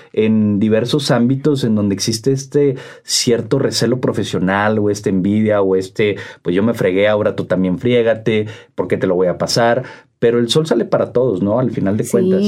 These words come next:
Speaker 2: pues sí, o sea, no, no, ni el caso ser envidiosillos con las
Speaker 1: Ah,
Speaker 2: cosas. <laughs>
Speaker 1: pues además se, se va sumando, se empieza a volver como una cadena de favores en donde yo te ayudo, en su momento tú me ayudas y
Speaker 2: Sí,
Speaker 1: todos nos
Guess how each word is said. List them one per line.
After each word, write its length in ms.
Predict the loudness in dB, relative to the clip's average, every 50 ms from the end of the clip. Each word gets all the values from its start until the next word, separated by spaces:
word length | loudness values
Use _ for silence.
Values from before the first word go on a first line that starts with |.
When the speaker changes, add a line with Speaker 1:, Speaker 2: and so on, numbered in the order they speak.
| 2 2 0 -2 -4 -12 _ _ _
Speaker 2:
pues 160 | -2 -2 0
sí, 180 | 2 2 2 2
o 120 | 2 0
sea, 180 | 0 0 2 2
no, 280 | 2 2 2 2 2
no, 520 | 2 0 0 0 0 0 2 2 2 2 2
ni 140 | 2 2
el 100 | 0 -2
caso 240 | -2 -4 -4 -4 -4
ser 460 | -2 0 0 0 0 -2 -4 -8 -12 _ _ _ _ _ _ _ -2
envidiosillos 800 | 0 2 2 4 2 2 0 0 -2 -2 -2 -4 -6 -10 -18 -10
con 120 | -4 -2
las 160 | 0 0 0
Speaker 1:
Ah, 40 | 0
Speaker 2:
cosas. 200 | -2 -2 0 0
<laughs> 260 | 0 0 0 0 2
Speaker 1:
pues 80 | 2 2
además 320 | 2 2 2 2 2 2 2
se, 240 | 2 2 2 0 0
se 140 | 0 0 0
va 120 | 0 0
sumando, 500 | 0 2 2 2 2 2 2 2 0 -2 -2
se 120 | -4 -6
empieza 440 | -8 -8 -10 _ -4 -2 0 0 0
a 20 |
volver 300 | 0 2 2 0 0 -2
como 160 | -2 -2 0 0
una 160 | 0 0 0
cadena 280 | 0 0 0 2 0
de 120 | 0 0 0
favores 500 | 0 0 0 2 2 0 0 -2 -2 -2
en 140 | 0 0 0
donde 560 | 0 0 0 0 0 0 0 -2 -4 -6 -8 -14 -14 -6
yo 160 | -4 -4 -2 0
te 80 | -2
ayudo, 460 | -2 0 0 0 0 0 0 0 0
en 100 | 0 -2
su 100 | -4 -4 -4
momento 320 | -2 -2 -2 -2 -4 -6 -6
tú 100 | -4 -2
me 120 | -2 0
ayudas 380 | 0 0 0 0 0 0 0 2
y 20 |
Speaker 2:
Sí, 180 | 2 2 4 4
Speaker 1:
todos 140 | 2 2
nos 20 | 2